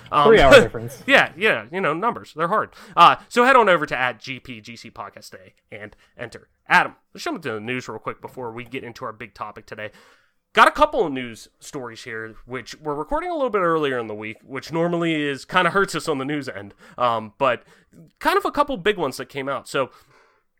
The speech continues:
Speaker 1: first one I wanna start with, BioWare plans a, quote, "substantial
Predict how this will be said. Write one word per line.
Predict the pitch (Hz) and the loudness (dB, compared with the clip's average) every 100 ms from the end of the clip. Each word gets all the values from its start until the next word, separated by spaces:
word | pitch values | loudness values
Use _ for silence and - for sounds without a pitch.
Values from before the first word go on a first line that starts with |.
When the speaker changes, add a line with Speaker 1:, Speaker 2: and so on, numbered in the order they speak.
| _ _ 151 | _ _ -2
Speaker 1:
first | 233 262 | -2 0
one | 240 | -2
I | 226 | -2
wanna | 170 | -4
start | 139 151 139 | -4 -6 -6
with, | 123 107 117 | -8 -12 -8
BioWare | 160 220 294 294 294 294 | -4 -2 -4 -4 -6 -6
plans | 180 151 135 - - - | -6 -4 -4 -8 -16 -12
a, | 135 | -10
quote, | - 160 151 - | -6 -4 -4 -8
"substantial | - 156 - - 175 214 247 240 220 | -8 -8 -8 -10 -8 -8 -8 -10 -12